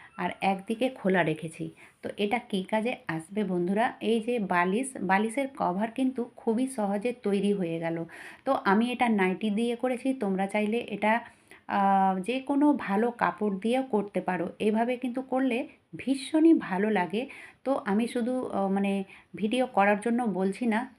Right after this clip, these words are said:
এটা আমি, আহ, বিছানায় রেখেও দেখাবো যে এটা দেখতে কতটা, মানে, ভালো লাগে আর কি। আর একবার করলে কিন্তু অনেকটাই করার ইচ্ছে করবে। এইভাবে আমি কিন্তু অনেকগুলোই করে রেখেছি। তো যাই হোক,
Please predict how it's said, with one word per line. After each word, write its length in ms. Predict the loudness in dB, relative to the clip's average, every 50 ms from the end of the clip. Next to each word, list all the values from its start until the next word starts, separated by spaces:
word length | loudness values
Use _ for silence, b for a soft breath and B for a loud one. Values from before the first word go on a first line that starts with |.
| -20 -12
এটা 260 | -8 -6 -2 0 0 2
আমি, 300 | 2 0 -2 -2 -4 -8 B B B B _
আহ, 200 | -4 -2 -2 -2
বিছানায় 500 | 0 -2 -2 0 -2 -2 -2 0 0 0
রেখেও 380 | -2 -2 -2 -2 -2 0 0
দেখাবো 560 | 2 0 0 0 0 -2 -2 -2 0 -2 -4 -2
যে 260 | -2 -2 -2 -2 -4
এটা 180 | -4 -2 -2 -2
দেখতে 420 | 0 -2 -6 -6 -8 -8 -8 -6 -4
কতটা, 440 | -4 -4 -4 -4 -2 0 0 0 -2 B B B B B B
মানে, 140 | -2 0 0 0 -2
ভালো 300 | -2 -2 0 0 2 2
লাগে 280 | 2 0 0 0 -2
আর 80 | -2 -4
কি। 260 | -4 -6 -6 -6 -6 B B B B B B
আর 200 | 0 2 2 0 0 2
একবার 360 | 2 2 2 4 0 0 0
করলে 340 | 0 0 0 0 2 0 0
কিন্তু 400 | 0 0 -2 -2 -2 -4 -6 -6 -4
অনেকটাই 520 | -2 -2 0 0 -2 -4 -2 -2 -2 -2 0
করার 320 | 0 0 2 2 2 0
ইচ্ছে 380 | 0 -4 -4 -6 -6 -4 -6 -2
করবে। 320 | 0 -2 0 0 0 0 0
এইভাবে 420 | 0 0 0 0 0 -2 0 0 4
আমি 160 | 4 6 6
কিন্তু 240 | 8 6 6 4 0 0
অনেকগুলোই 640 | 0 0 2 2 0 -2 -2 -2 0 0 2 0 -2 -4 -4
করে 200 | -2 0 2 2
রেখেছি। 480 | 2 2 2 -2 -2 -2 -4 -4 -6 B B B B B B B 0
তো 380 | 2 4 4 4 4 2 0
যাই 260 | 2 4 4 4 4 2
হোক, 220 | 0 -2 -2 -2